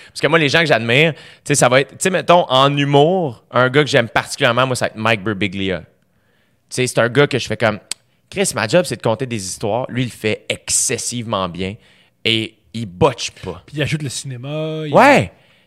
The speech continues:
Speaker 1: Il écrit, euh,
Speaker 2: Ses shows sont sur Broadway, c'est cool. C'est pas dans des
Speaker 1: c'est
Speaker 2: clubs,
Speaker 1: Non,
Speaker 2: là.
Speaker 1: c'est ça, il est hot au bout, tu sais. Euh... Mais tu sais, pour mes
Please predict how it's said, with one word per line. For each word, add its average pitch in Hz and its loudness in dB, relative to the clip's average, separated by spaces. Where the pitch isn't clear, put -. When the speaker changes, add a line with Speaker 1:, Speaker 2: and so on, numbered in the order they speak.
Speaker 1:
Il 110 -4
écrit, 220 -2
euh, 113 -6
Speaker 2:
Ses - -8
shows - -6
sont 165 -6
sur 139 -6
Broadway, 135 -2
c'est 123 -16
cool. 160 -6
C'est - -16
pas 202 2
dans 170 2
des 139 2
Speaker 1:
c'est - -12
Speaker 2:
clubs, 156 4
Speaker 1:
Non, 226 6
Speaker 2:
là. 143 0
Speaker 1:
c'est 127 -4
ça, 226 2
il 117 -2
est 113 -4
hot 196 0
au 113 -2
bout, 139 4
tu - -6
sais. 165 -2
Euh... 110 2
Mais 104 -8
tu - -12
sais, 196 -8
pour 98 -10
mes 110 -6